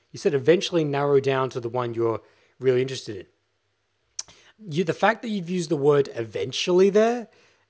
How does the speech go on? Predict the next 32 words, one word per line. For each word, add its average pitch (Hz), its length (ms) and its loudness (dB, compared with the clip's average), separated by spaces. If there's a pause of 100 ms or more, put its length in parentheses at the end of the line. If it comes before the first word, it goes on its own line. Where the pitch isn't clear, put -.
that's 147 400 0
a 135 200 2
red 113 240 -4
flag. 104 400 -6
I 123 80 -2
will 139 100 2
come 143 180 2
back 127 240 -2
to 139 100 -2
that 117 180 -2
in 107 80 -8
a 113 60 -4
second. - 420 -10 (1300)
So - 140 4
yeah, 196 140 8
I'll 165 80 6
give 202 120 2
you 202 60 -2
some 160 100 -2
straight 147 280 0
tactics. 123 420 -6 (300)
Okay, 147 200 -2
let's 202 280 0
say, 185 320 2
uh, 170 80 2
you're 165 580 6
out 165 100 0
the 143 60 0
front 160 180 0
of 135 60 -4
a 127 60 -14
club 147 340 2